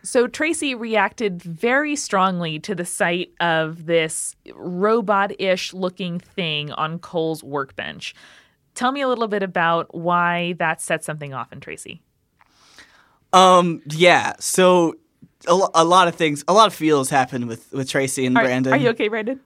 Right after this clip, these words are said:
Speaker 2: Uh, I, it's been a long day, a long play.
Speaker 1: Tell me, tell me
Speaker 2: Um,
Speaker 1: what, what was, what was Tracy feeling?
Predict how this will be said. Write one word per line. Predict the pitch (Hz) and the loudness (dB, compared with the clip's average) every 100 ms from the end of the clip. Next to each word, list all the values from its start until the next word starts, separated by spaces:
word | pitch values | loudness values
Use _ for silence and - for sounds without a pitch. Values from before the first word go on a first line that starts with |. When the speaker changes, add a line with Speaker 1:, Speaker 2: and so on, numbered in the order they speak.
| - | -4
Speaker 2:
Uh, | 135 139 139 131 123 | 2 4 4 2 0
I, | 78 143 98 | -2 -4 -2
it's | 165 156 | -4 0
been | 147 | -2
a | 120 | 0
long | 120 151 139 | 4 4 4
day, | 123 139 165 143 165 | 2 4 6 4 2
a | 170 147 | 0 2
long | 156 160 147 | 4 4 0
play. | - 156 156 143 156 _ _ _ - | 0 2 2 0 -6 _ _ _ -6
Speaker 1:
Tell | - 269 | -2 0
me, | 262 | 0
tell | 311 | 0
me | 262 | 0
Speaker 2:
Um, | |
Speaker 1:
what, | 214 - | -2 0
what | 254 320 | 0 0
was, | 349 196 | -4 -4
what | 240 | -6
was | 277 | -4
Tracy | 240 196 | -8 -8
feeling? | 175 135 | -14 -20